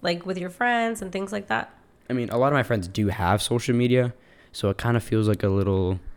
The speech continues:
Speaker 2: something I don't have that I wish I had.
Speaker 1: Mm-hmm.
Speaker 2: But, you know, it's really not that big of a deal. I've grown out of it, I guess.
Speaker 1: Yeah.
Speaker 2: Not having social media 'cause I don't have, I haven't had it for a long time. I guess the only social media I really had was TikTok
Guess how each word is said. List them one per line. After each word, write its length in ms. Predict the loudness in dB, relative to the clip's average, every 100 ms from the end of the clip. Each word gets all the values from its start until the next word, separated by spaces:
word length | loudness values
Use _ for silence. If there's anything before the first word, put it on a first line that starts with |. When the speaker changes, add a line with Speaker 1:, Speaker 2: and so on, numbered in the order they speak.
| -18 _ _ _
Speaker 2:
something 260 | -4 -2 0
I 140 | 2
don't 180 | 0 -2
have 220 | -2 0 2
that 120 | 0
I 40 |
wish 240 | 0 0 0
I 60 |
had. 260 | 0 0 -4 -12 -12
Speaker 1:
Mm-hmm. 220 | -8 -6
Speaker 2:
But, 120 | -2 0
you 60 |
know, 60 | 2
it's 160 | 0 0
really 200 | 0 0
not 260 | -2 -4 -2
that 280 | -2 -2 -8 _ _ 0
big 180 | 2 4
of 100 | 4
a 60 | 2
deal. 380 | 4 2 4 2 0 -4 -14 _ _ -8
I've 220 | -6 -6 -10 -16 -2
grown 220 | 2 2
out 100 | 4 2
of 80 |
it, 80 | 2
I 80 | 4
guess. 300 | 2 0 -8 -18 -8
Speaker 1:
Yeah. 280 | -2 -2 -4 -6
Speaker 2:
Not 180 | -4 -2
having 240 | -2 -4
social 260 | -6 -10 -6
media 100 | -4
'cause 220 | -2 -6 -4
I 100 | 0
don't 180 | 0 2
have, 180 | 0 -2 -4 -4
I 60 | 0
haven't 220 | 2 2
had 140 | 0 -2
it 80 |
for 120 | 0 0
a 40 |
long 260 | 0 -2 -4
time. 280 | -4 -2 0
I 100 | 0
guess 180 | 0 -4 -8
the 140 | -4 -2
only 160 | -2
social 340 | -2 -2 -2 0
media 200 | 0 2
I 40 |
really 160 | 2 2
had 220 | 2 0
was 240 | -2 -4 -10 -20 -20 -20 -20 _ -4
TikTok 880 | -4 -4 -2 0 0 -4 -12 -18